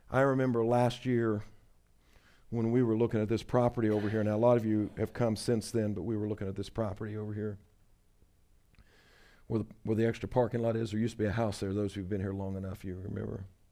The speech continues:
And, uh, there was a man that was, uh, living in the house, and he was, uh, what, what's the word? I'm, s-, yeah, he was squatting. And he was an addict, and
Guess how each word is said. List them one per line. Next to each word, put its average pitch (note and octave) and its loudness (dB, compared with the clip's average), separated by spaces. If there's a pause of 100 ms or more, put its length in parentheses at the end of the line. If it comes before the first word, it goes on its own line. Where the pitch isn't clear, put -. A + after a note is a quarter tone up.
(760)
And, A2+ 0
uh, G#2 -2 (180)
there B2 4
was A2 0
a G#2+ 0
man A2 2
that G#2+ -4
was, G2 -4
uh, G2 -4 (880)
living A#2 0
in A2 0
the G#2 -2
house, G#2+ -2 (680)
and G#2+ -4
he A2 -2
was, G#2+ -4
uh, G2+ 0 (160)
what, A2 -8 (400)
what's A2 -6
the G#2+ -6
word? G2+ -4
I'm, G2+ -6
s-, - -16 (1700)
yeah, F#2 -8
he F#2+ -4
was F#2+ -4
squatting. F2+ -8 (720)
And G#2+ 2
he C#3 2
was G#2+ -2
an G#2+ 2
addict, G2 -2
and G2+ -2